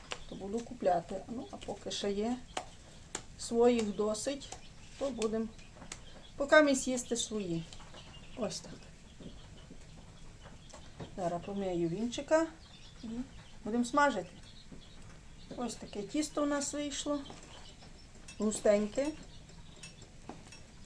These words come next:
І будемо смажити на олії, щоб було смачно. Ну так, ще буде одна сковорідка.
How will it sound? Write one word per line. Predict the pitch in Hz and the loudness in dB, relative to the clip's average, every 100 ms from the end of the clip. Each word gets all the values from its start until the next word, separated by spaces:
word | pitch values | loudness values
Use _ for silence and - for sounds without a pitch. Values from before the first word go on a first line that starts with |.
| - | -8
І | 269 294 330 - - | -2 -2 -2 -6 -6
будемо | 226 240 247 240 240 - - - - - - | 0 4 8 8 6 -2 -14 -16 -12 -12 -4
смажити | 262 277 277 262 262 | 8 10 10 6 4
на | 247 254 | 6 6
олії, | 240 220 233 262 311 349 - - - - - - - - - - - - - | 6 4 2 4 6 4 0 -14 -16 -16 -14 -16 -14 -14 -14 -14 -14 -14 -10
щоб | - 254 240 247 240 226 214 - - - - | 0 4 8 8 8 4 2 -6 -14 -14 -12
було | 196 190 | -6 -2
смачно. | 202 285 302 - 208 170 - - - - - - - - - - - - - - - - - - - - - - - | 2 4 4 2 -4 -8 -12 -14 -14 -14 -14 -14 -14 -14 -16 -16 -14 -14 -12 -12 -14 -14 -12 -10 -10 -14 -14 -14 -6
Ну | 320 | -4
так, | - - - - - - | 0 0 0 -8 -10 -10
ще | - 262 | -4 -2
буде | 233 226 | 0 0
одна | 220 214 208 | -2 0 -2
сковорідка. | - 208 196 170 - | -2 -2 0 -2 -2